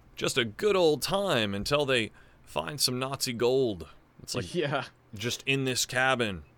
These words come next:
Speaker 1: just, like, sitting around.
Speaker 2: It's a, it, it's, so here's the thing. Uh, we, like, the way that this starts off is a v-, it's very, I wouldn't say completely, like, cabin in the woodsy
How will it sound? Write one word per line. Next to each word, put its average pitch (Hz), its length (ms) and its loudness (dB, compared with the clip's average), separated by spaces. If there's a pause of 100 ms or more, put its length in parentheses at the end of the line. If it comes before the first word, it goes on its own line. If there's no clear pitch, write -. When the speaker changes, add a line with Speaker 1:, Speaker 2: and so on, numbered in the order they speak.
(280)
Speaker 1:
just, - 220 -8
like, 123 140 -18
sitting - 420 0
around. 127 520 0
Speaker 2:
It's 175 160 -4
a, 196 80 -2 (100)
it, 165 120 -8 (640)
it's, 165 160 -8
so 104 140 -4
here's 196 220 -4
the 180 100 -4
thing. 131 340 0
Uh, 131 200 0
we, 139 220 -6
like, 135 220 -2 (240)
the 143 140 -4
way 170 160 2
that 196 160 -2
this 165 140 0
starts 127 340 -2
off 110 240 0
is 107 160 -6
a 107 80 -4
v-, 104 160 -6
it's 117 200 -6
very, 107 560 0 (580)
I 269 40 2
wouldn't 277 260 2
say 160 240 0
completely, 127 540 -2
like, 110 180 0
cabin 127 260 0
in 113 80 -2
the 107 60 0
woodsy 110 500 -2